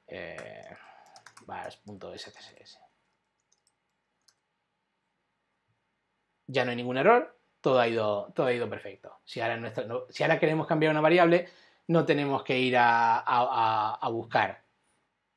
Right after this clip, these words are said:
Ah, es que esto no cambia con la mente, eso, eso, eso es un problema, que no cambia con la mente. Entonces, me, me da, me da un poco de pereza.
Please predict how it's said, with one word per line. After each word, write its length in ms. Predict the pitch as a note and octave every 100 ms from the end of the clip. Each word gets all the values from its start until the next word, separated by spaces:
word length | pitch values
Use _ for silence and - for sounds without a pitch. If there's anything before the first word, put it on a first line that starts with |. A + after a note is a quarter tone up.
| _ _ _ -
Ah, 800 | - A#2+ A#2+ A#2+ B2 B2 A#2+ - _ - - -
es 100 | D#3
que 80 | B3
esto 140 | -
no 100 | C4+
cambia 240 | B3+ A#3+ A3+
con 120 | G#3
la 100 | D#3+
mente, 360 | E3+ F#3+ C#3+
eso, 220 | D3+ G3+ -
eso, 320 | G3+ A#3+ A#3+
eso 180 | G3 -
es 60 | B3+
un 80 | G3
problema, 440 | C3 A#2+ F#2+ -
que 120 | -
no 80 | C3
cambia 220 | F3 G#3
con 100 | F3+
la 80 | B2+
mente. 240 | A2+ A2 G#2
Entonces, 500 | G#2+ C3+ F#3+ G3+ - - _ _ _ _ _ _ _ _ _ _ _ _ _ _ _ _ _ _ _
me, 540 | - A#2+ A#2 A2 G#2+ A#2+
me 180 | A#2 A2+
da, 300 | A#2 A#2+ B2+
me 120 | A#2+
da 80 | A2+
un 80 | A#2
poco 200 | B2 A2
de 100 | G#2
pereza. 420 | F#2+ F2+ E2+ -